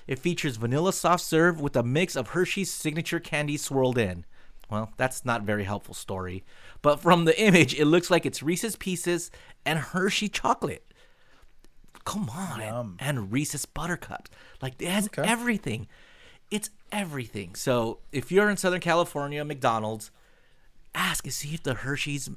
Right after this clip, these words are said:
Speaker 1: McFl-, Mix McFlurry is there, because that sounds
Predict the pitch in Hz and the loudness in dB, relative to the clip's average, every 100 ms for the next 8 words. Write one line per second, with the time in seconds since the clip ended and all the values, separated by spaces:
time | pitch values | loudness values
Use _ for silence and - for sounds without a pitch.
0 | - - 95 - - - - 113 131 - | -14 -12 -12 -12 -14 -14 -10 -6 -6 -4
1 | 123 - 120 127 92 85 85 110 120 - | -10 -6 -4 -4 -4 -8 -10 -10 -10 -14
2 | - - - 107 - 101 - - - - | -16 -16 -16 -14 -12 -12 -14 -16 -16 -16
3 | - - - - - - - - - - | -16 -18 -16 -16 -14 -12 -12 -12 -12 -12
4 | - | -14